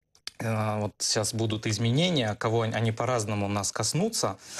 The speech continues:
ну, учитывая, что наш народ, э, сейчас един, э, он понимает, но единство должно быть не только,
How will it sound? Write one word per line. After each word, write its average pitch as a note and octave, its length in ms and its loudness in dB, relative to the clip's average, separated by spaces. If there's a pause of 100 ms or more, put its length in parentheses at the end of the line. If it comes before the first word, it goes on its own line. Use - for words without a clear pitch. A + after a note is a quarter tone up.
(140)
ну, B2 280 2
учитывая, A2+ 520 0
что F#2+ 580 -4
наш G#2+ 260 -2
народ, G#2+ 420 -2
э, G2 640 -2
сейчас - 440 -2
един, A#2 540 0 (640)
э, G#2 640 0
он G#2+ 440 0
понимает, A#2 640 2
но A#2 320 2
единство B2 500 0
должно A#2 340 0
быть A2 180 -2
не A#2 100 2
только, D#3 500 -2